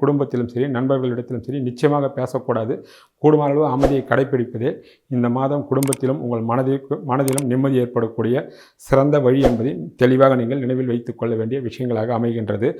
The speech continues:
ரெண்டு கூடையவர் பன்னெண்டிலே இருப்பதால் வரவுக்கு மீறிய செலவுகள் ஆகும். தேவையில்லாமல் செலவுகள் வரலாம்.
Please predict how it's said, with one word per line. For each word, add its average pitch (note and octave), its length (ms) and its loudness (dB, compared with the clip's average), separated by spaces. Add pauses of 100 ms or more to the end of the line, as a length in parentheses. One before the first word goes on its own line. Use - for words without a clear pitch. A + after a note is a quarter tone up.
(400)
ரெண்டு C#3 220 2
கூடையவர் B2 380 2
பன்னெண்டிலே B2 380 2
இருப்பதால் A#2 360 0 (120)
வரவுக்கு C3 440 2
மீறிய C3+ 180 2 (100)
செலவுகள் B2 420 2
ஆகும். A2+ 240 -2 (100)
தேவையில்லாமல் C3+ 640 2
செலவுகள் A#2 360 0
வரலாம். A2 260 -2